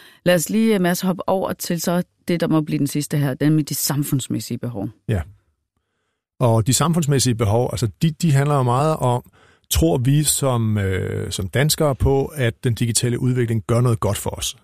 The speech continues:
Speaker 2: Altså, øh, skaber den, øh, et bedre sundhedssystem? Giver den os en bedre tryghed som, som mennesker? Eller, øh, er den digitale udvikling bare en, en lavine, der over, over tid sørger for, at der vil forsvinde nogle jobs fra Danmark, fordi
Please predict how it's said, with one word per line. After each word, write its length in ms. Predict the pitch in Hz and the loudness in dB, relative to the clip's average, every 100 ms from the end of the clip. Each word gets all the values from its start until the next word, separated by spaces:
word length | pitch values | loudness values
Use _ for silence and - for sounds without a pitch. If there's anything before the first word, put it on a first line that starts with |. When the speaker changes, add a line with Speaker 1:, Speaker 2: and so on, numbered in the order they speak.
| _ - | _ -6
Speaker 2:
Altså, 300 | 101 120 98 - _ _ _ - | -2 0 -2 -8 _ _ _ -4
øh, 300 | 117 101 92 | -2 0 0
skaber 440 | - 135 143 156 | 0 2 0 2
den, 340 | 131 127 117 117 - | 0 2 0 -2 -2
øh, 220 | 110 104 - | 0 0 -2
et 100 | 110 | -2
bedre 180 | 123 123 | 2 2
sundhedssystem? 840 | - 123 127 - 117 98 95 104 | 4 4 2 0 -4 -4 -6 -6
Giver 220 | - 160 | 0 0
den 160 | 151 135 | 2 0
os 400 | 113 107 - - | 0 0 -2 -4
en 200 | 127 107 | 0 0
bedre 240 | 101 117 120 | 2 2 2
tryghed 520 | - 131 127 120 - | 0 -2 0 -2 0
som, 480 | - 113 104 101 104 | 0 0 0 0 -2
som 160 | 113 | -2
mennesker? 440 | 104 104 120 - 95 - - - _ _ 127 | 0 0 0 -2 -4 -6 -20 -20 _ _ 0
Eller, 440 | 117 110 104 98 | 2 2 2 0
øh, 400 | 95 92 98 98 - | -2 -2 -4 -6 -4
er 100 | 110 | -2
den 120 | 123 | 0
digitale 420 | 117 107 139 135 | -2 0 0 2
udvikling 420 | 123 127 113 107 | 2 2 0 -2
bare 420 | 95 107 127 131 120 | 0 0 2 2 0
en, 200 | 110 117 | 0 0
en 140 | 113 | 2
lavine, 500 | 113 107 117 131 147 | 2 2 2 2 2
der 500 | 120 107 104 101 110 | 0 0 0 -2 -4
over, 320 | - 104 101 104 - | -2 -2 -2 -6 -6
over 180 | - | -8
tid 240 | - - 185 | -4 0 0
sørger 300 | - 120 123 | 2 2 0
for, 240 | - 120 | 0 -2
at 160 | 120 110 - | 0 -6 -4
der 140 | 117 | -2
vil 180 | 104 107 | 0 -2
forsvinde 380 | - 117 160 190 | 0 0 0 2
nogle 160 | 117 101 | 0 0
jobs 220 | 104 98 | 0 -2
fra 100 | - | -2
Danmark, 420 | 120 131 170 165 - | 0 2 2 0 -2
fordi 460 | 117 - 123 - | -4 2 2 0